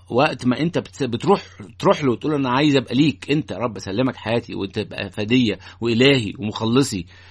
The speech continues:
ال-، وتكون سيد على حياتي، ربي وسيدي سيدي". وب-، بمعنى ايه؟ ان انا في كل خطوات حياتي وكل قراراتي ارجع لربنا عشان ابقى منقاد بالروح القدس. الروح القدس هو اللي يقودني ويرشدني للقرارات بتاعتي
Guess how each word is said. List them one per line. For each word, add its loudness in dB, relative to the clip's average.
ال-، -8
وتكون 0
سيد 4
على -2
حياتي، -4
ربي 0
وسيدي -4
سيدي". 0
وب-، -2
بمعنى 4
ايه؟ 2
ان 4
انا 0
في -8
كل 2
خطوات -2
حياتي -4
وكل -2
قراراتي -2
ارجع 2
لربنا 0
عشان -6
ابقى -6
منقاد -4
بالروح -6
القدس. -8
الروح -6
القدس -4
هو 0
اللي 0
يقودني 0
ويرشدني 2
للقرارات 6
بتاعتي -2